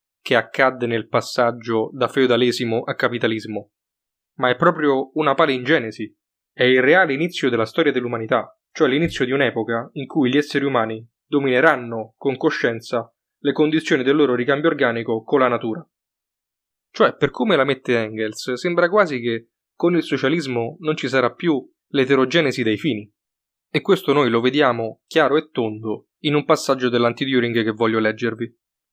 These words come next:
Con la presa di possesso dei mezzi di produzione da parte della società,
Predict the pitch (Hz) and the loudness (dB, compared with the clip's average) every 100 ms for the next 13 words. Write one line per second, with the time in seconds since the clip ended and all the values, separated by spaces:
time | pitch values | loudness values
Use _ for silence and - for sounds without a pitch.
0 | _ _ _ _ _ _ _ _ _ _ | _ _ _ _ _ _ _ _ _ _
1 | _ _ _ _ _ _ _ _ _ _ | _ _ _ _ _ _ _ _ _ _
2 | _ _ _ _ 160 156 151 196 175 135 | _ _ _ _ 2 2 2 2 2 0
3 | 131 117 151 131 - - 120 113 123 135 | 0 0 0 0 -2 -8 -6 -4 -4 -6
4 | 139 123 123 113 110 - 139 113 107 110 | -6 -4 -2 -4 -8 -2 0 0 -2 -2
5 | 131 135 135 117 113 123 156 175 185 - | 0 0 0 -2 -2 -2 -2 0 0 -4